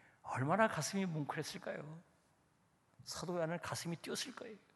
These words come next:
환난을 끝까지 지킨 사람들,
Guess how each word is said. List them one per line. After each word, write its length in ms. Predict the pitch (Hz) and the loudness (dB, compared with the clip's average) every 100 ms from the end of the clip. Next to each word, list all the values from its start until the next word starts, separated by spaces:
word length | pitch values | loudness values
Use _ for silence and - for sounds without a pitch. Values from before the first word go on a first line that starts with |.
| _ _ _ _ _ _ _ _ | _ _ _ _ _ _ _ _
환난을 360 | - 175 165 165 | 0 6 6 6
끝까지 1160 | - - - - - 170 - - - - - 202 | 0 -2 -2 -2 0 -2 -2 -6 -8 -8 -6 -4
지킨 280 | - 165 | -4 -4
사람들, 380 | 156 - 185 - | -4 -6 -12 -14